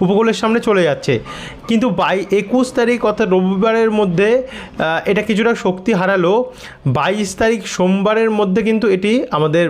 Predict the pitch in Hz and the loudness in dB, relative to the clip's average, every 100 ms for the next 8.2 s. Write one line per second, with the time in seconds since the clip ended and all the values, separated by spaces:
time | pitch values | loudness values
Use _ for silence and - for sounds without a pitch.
0 | - 147 143 170 190 214 185 180 160 190 | -2 -4 -2 2 2 2 0 -2 0 0
1 | - 170 196 202 170 151 180 247 254 - | 0 -2 0 2 0 0 -2 -2 -6 -16
2 | - 160 160 190 208 208 202 208 170 156 | -8 -2 0 2 0 0 -2 0 -2 -2
3 | 147 170 139 123 - 143 151 165 156 135 | 0 0 2 -2 -4 -2 0 0 0 -2
4 | - - - - - - 190 226 - 233 | -2 -10 -16 -16 -10 -2 0 0 0 0
5 | 240 214 196 202 220 220 220 220 214 208 | 0 2 2 2 2 2 2 2 2 0
6 | 185 185 226 190 233 311 - - 185 - | 2 2 0 0 0 0 -2 -4 -4 -2
7 | 233 233 220 220 196 175 190 175 202 202 | -2 0 0 2 2 2 0 2 0 2
8 | 226 | 2